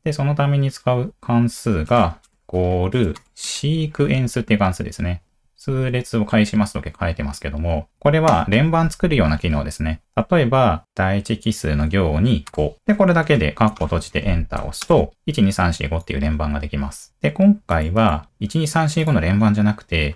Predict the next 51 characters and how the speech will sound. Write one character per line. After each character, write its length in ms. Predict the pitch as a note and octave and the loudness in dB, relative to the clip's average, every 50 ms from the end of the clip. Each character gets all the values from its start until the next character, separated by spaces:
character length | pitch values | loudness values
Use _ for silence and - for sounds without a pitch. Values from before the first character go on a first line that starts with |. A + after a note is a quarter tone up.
| - _ _ | -8 _ _
行 320 | - A#2 C#3 F3 G3 G3 F#3+ | 0 2 2 4 2 2 0
数 180 | - - F#3 | 0 2 2
は、 480 | F3+ C3+ G2+ G2 A#2 A#2 G#2 E2 D2+ - | 2 4 4 4 4 4 4 2 2 0
ま 140 | - B2 G2 | 0 0 2
あ、 20 | |
五 140 | F2+ G#2+ C#3+ | 4 4 4
で 120 | E3+ C#3+ B2 | 4 4 4
い 20 | |
い 40 | B2 | 4
ん 40 | A2+ | 2
で 80 | E2 | 2
す 80 | - - | 0 -2
け 100 | D2+ C#2+ | -4 -2
ど、 240 | F2 D#2+ D2 C#2+ - - _ _ _ | 0 -2 -2 -2 -6 -10 _ _ _
対 240 | - A#2+ C3+ C#3+ D3 | 0 2 2 2 2
象 260 | - - D#3+ D#3+ D#3 | 2 2 2 2 2
の 100 | D#3 D#3 | 2 2
文 140 | E3 E3+ D#3 | 2 2 2
字 140 | C3+ F#2+ G#2 | 2 2 4
の 160 | A#2 A2 D#2 | 4 4 2
文 240 | D#2+ F2 F#2 F#2 G2 | 2 2 2 2 0
字 100 | D3 E3 | -2 -4
数 340 | - - F3 E3+ E3 E3 | -2 -2 0 2 2 2
が 280 | D#3 F3 D#3+ G#2+ D2 - - _ _ | 2 2 2 2 0 -2 -6 _ _
行 160 | - G#2+ A2 | 2 2 2
数 120 | - - G#2+ | 4 2 2
に 60 | E2+ | 2
な 100 | D#2 D2+ | 2 0
り 100 | D2+ D2+ | 0 0
ま 100 | D#2 D#2 | -2 -2
す 120 | - - | -4 -4
の 140 | D2+ D2 D#2 | -4 -4 -2
で、 260 | F#2 A2 G#2+ F2 D#2 - - _ _ | 0 0 0 0 -2 -6 -10 _ _
五 140 | - G2 F#2 | 0 0 2
じ 80 | E2+ D#2 | 2 0
ゃ 100 | C#2 C#2 | -2 -2
な 140 | C#2 D2 - | -4 -6 -8
く 120 | - - | -10 -8
て、 380 | _ - C#3+ A#2+ F2 D#2 - _ _ _ _ _ | _ 0 2 2 2 0 -6 _ _ _ _ _
連 260 | - G2 G2+ E2+ C#2 - | 2 2 2 2 0 -4
で 80 | - | -10
す 140 | - - D#2 | -10 -6 -4
ね。 180 | D2 D2 D2 - _ _ _ _ _ - - - | -4 -4 -6 -8 _ _ _ _ _ -20 -10 -6
連 400 | E2 E2 D#2+ D2+ C#2+ C#2+ C2+ - | -4 -4 -2 -4 -4 -6 -8 -10
っ 60 | - | -12
て 80 | - C#2 | -14 -12
い 100 | C#2+ C#2 | -10 -8
う 120 | C#2 C#2+ - | -8 -8 -8
関 300 | - - E2 E2 E2 E2 | -8 -8 -6 -6 -6 -6
数 320 | - - - A2+ G2+ G#2 | -8 -6 -4 -2 -2 0
で、 280 | G#2+ D3+ D#3 - - | 2 0 0 0 -2